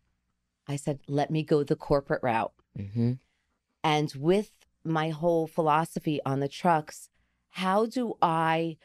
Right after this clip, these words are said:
Speaker 1: when I hire someone, what are my expectations? Whether I'm paying, you know, very minimal
Speaker 2: Mm-hmm.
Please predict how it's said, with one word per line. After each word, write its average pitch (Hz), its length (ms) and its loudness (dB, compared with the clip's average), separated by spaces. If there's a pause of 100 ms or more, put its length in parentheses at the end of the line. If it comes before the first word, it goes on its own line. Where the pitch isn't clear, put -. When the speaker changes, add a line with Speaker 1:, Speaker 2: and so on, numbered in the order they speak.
(140)
Speaker 1:
when 175 220 2
I 175 180 0
hire 214 480 0
someone, 151 720 -2 (1040)
what 180 260 2
are 262 100 2
my 160 280 0
expectations? - 1160 -4 (120)
Whether 156 600 0
I'm 156 420 2 (320)
paying, 170 800 0 (640)
you 160 140 -2
know, 147 120 -4
very 180 300 2
minimal 214 480 2
Speaker 2:
Mm-hmm. 135 300 -12